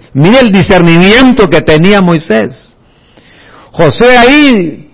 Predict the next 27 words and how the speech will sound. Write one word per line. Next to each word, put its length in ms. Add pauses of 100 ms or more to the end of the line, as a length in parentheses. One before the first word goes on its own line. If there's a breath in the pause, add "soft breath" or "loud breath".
(180)
como 280
que 140
se 160
fue 160
en 60
la 120
finta. 540 (2000 soft breath)
Cuando 280
ya 160
llegó 380
se 100
dio 180
cuenta 380
de 100
Moisés, 360
"Tenías 320
razón". 580 (840 soft breath)
Ahora, 640 (1300 soft breath)
en 160
la 60
Escritura 680
nosotros 640 (200)
encontramos 920
en 120
Primera 320
Samuel 240
cuatro 260